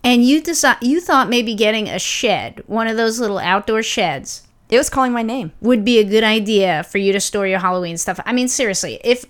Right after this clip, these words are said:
Speaker 1: we have filled up the three-car garage with
Speaker 2: Wait
Speaker 1: Halloween
Speaker 2: a second.
Speaker 1: stuff.
Speaker 2: No, no, no, no. First of all, we really have a two-and-a-half car garage,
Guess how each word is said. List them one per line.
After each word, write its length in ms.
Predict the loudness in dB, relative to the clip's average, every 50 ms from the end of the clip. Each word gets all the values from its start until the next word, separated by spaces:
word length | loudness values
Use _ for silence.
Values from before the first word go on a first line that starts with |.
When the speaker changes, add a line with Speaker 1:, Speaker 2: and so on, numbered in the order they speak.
| _ _ _ _
Speaker 1:
we 320 | -2 2 2 4 2 2
have 160 | 0 -2 -6
filled 360 | -2 2 2 4 4 2 2 2
up 280 | 2 2 2 0 -4 _ _ _ _ _ _ -6
the 100 | -6 -6
three-car 580 | -4 -2 -2 0 0 -2 -2 -2 0 0 0 0
garage 560 | 0 0 2 2 2 2 0 -2 -6 -10 -12 -14 -18 _ -6
with 300 | -2 2 2 2 2 2
Speaker 2:
Wait 80 | 2 4
Speaker 1:
Halloween 120 | 4 4
Speaker 2:
a 40 | 4
second. 260 | 4 2 2 2 4 4
Speaker 1:
stuff. 140 | 4 2
Speaker 2:
No, 60 | 2 2
no, 60 | 0 0 0
no, 0 |
no. 240 | 2 0 0 -2 -4 -12 _ _ _ -4 _
First 260 | 0 0 0 0 0
of 100 | 2 4
all, 160 | 4 4 4
we 120 | 4 4
really 240 | 4 4 4 4 4
have 280 | 4 4 2 2 2 -2 -4
a 160 | -4 -4 -4 -6 _ _
two-and-a-half 500 | 0 0 0 2 2 0 0 0 -2 -2
car 200 | 0 2 2 2
garage, 500 | 0 -2 0 2 2 2 0 -2 -6